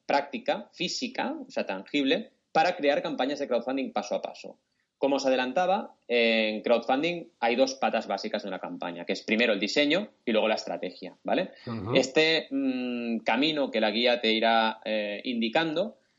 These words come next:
Speaker 1: se mueve a lo largo de las cuatro fases de campaña para cubrir estos dos puntos, diseño y estrategia.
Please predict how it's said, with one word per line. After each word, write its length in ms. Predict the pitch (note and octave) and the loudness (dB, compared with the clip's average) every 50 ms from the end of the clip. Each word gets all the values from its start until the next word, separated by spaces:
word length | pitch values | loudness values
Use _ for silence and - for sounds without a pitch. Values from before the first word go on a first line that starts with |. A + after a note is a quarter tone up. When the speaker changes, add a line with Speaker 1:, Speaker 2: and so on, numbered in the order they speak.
| _ _ | _ _
Speaker 1:
se 180 | - - C3 | -4 -2 0
mueve 220 | C3 C3+ D3 D#3 D#3+ | 2 2 2 2 4
a 20 | |
lo 80 | D#3 D3+ | 4 4
largo 300 | D3 D#3 D3+ C#3 B2+ A2 | 4 4 4 4 4 2
de 80 | G#2+ G#2 | 2 2
las 200 | G#2 G2+ - - | 0 -2 -2 0
cuatro 300 | _ C3+ C3 - D3+ D3 | _ 0 2 2 0 0
fases 220 | - D#3 D3 D3 C#3 | -2 -2 -4 -4 -2
de 100 | - D3 | -2 0
campaña 560 | C#3 C#3 C#3+ C3+ D#3 D3+ D3+ D#3+ E3+ F#3+ - _ _ | 2 2 2 4 2 2 2 0 -2 -4 -8 _ _
para 200 | - A#2+ A#2 - | 2 2 2 0
cubrir 240 | - G#2+ A2+ A#2+ | 0 -2 -2 -2
estos 240 | B2+ B2+ - C3 A2+ | -2 -2 -2 -4 -2
dos 160 | - A2+ A2 | 0 -2 -4
puntos, 480 | - _ F#2+ F#2+ F#2+ F#2 A#2 C#3 C#3+ - | -4 _ -8 -8 -2 0 0 0 0 -4
diseño 300 | - G2+ F#2+ G#2+ G#2+ A#2 | -8 -4 -4 -2 0 2
y 60 | A#2+ A#2 | 2 2
estrategia. 540 | A2 - - F2 - F2+ E2+ - - - | 0 0 -2 -2 -2 -4 -8 -8 -10 -12